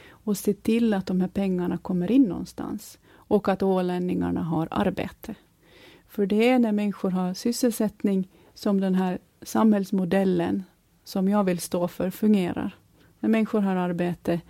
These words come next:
och betalar skatt och försörjer samhällskassan så att vi kan göra reformer och förbättringar.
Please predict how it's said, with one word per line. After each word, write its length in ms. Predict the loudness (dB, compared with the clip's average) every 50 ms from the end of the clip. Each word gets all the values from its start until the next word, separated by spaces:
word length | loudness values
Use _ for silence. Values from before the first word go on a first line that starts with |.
| -20 -20 -20 -20 -20
och 440 | -20 -12 -6 -4 -2 -2 -2 -2 -4 -6
betalar 400 | -6 -4 -4 -2 -2 -2 -2 -4
skatt 500 | -4 -2 -2 -2 -2 -2 -4 -14 -20 -18 -18 -14 -10
och 140 | -10 -6
försörjer 760 | -4 -4 -4 -2 -2 -2 -2 -2 -2 -4 -4 -4 -6 -8 -10 -14 -14
samhällskassan 920 | -8 -4 -2 -2 0 0 -2 -4 -6 -8 -8 -8 -8 -8 -6 -6 -4 -4 -2
så 120 | -2 -2
att 160 | -2 0 0
vi 60 | -2
kan 300 | -2 -2 -4 -4 -4 -4 -6 _ _ _
göra 280 | -2 0 0 0 0 -2
reformer 640 | -2 -4 -4 -2 -2 -2 -2 -2 -2 -2 -2 -4
och 120 | -4 -6 -6
förbättringar. 680 | -6 -4 -4 -6 -6 -8 -10 -8 -6 -6 -6 -6 -8